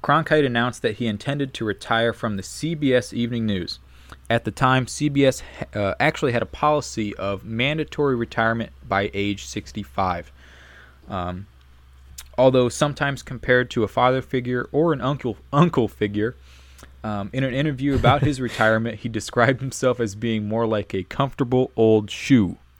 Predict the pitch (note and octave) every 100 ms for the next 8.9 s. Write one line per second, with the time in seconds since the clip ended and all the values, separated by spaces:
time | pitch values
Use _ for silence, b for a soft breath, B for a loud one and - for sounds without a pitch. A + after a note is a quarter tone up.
0 | _ G#2+ G#2+ G#2+ A2 G2 D#2+ - _ -
1 | - - - - - _ B B D#3+ D3+
2 | B B - B2+ A#2+ A2+ - C3 C3+ C3+
3 | B2+ C#3+ - C#3 C#3 D#3 C#3+ B2+ C3 C3
4 | B2+ - - B2 A#2 G#2+ - C#3 C3 C3
5 | A#2 - C#3 D3+ C#3 A#2+ A2 G#2 G#2 -
6 | G#2 G2+ G2 G#2 B2+ - - A#2 G2+ -
7 | G2+ G2+ - A2+ A2 G#2 G#2 G#2 F#2+ F2+
8 | F2 b b b b - F#2 F2 F2